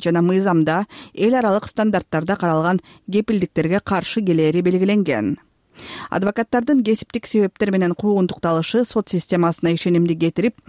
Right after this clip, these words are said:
жарандардын укуктарын буза турганы жазылган.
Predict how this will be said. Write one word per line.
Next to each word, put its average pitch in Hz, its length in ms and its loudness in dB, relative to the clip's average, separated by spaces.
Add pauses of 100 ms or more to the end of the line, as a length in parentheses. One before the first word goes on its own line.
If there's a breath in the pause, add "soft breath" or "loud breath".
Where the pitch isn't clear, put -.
(280 loud breath)
жарандардын 233 560 2
укуктарын 202 460 -2
буза 180 300 0
турганы 165 500 0
жазылган. 165 720 -2